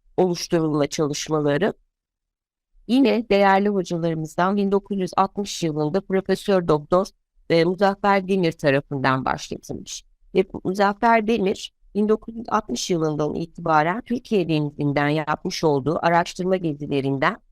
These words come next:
elde etmiş olduğu balık ve omurgasız türlerine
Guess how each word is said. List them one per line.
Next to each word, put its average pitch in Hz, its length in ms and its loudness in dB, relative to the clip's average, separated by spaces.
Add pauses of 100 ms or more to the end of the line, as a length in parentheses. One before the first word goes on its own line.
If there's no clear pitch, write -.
(220)
elde 202 400 0
etmiş 185 480 -2
olduğu 156 600 0
balık 196 420 0
ve 220 160 2
omurgasız 196 680 -2
türlerine 143 580 0